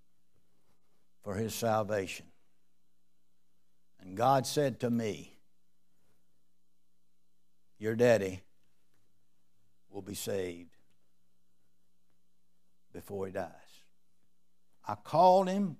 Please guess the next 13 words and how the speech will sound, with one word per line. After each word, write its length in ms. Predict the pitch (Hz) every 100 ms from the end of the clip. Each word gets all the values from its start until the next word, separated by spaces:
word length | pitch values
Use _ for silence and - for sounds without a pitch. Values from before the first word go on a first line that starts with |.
| -
with 220 | 113 113
tears 400 | - 147 139 127
in 120 | 127
my 100 | 120
eyes, 520 | 120 107 101 92 90 - -
crying 440 | - 135 139 117 104
and 160 | 92
weeping, 340 | 101 113 - 95
and 140 | 110
I 80 | 143
told 340 | - 151 147
him 140 | - -
that. 160 | -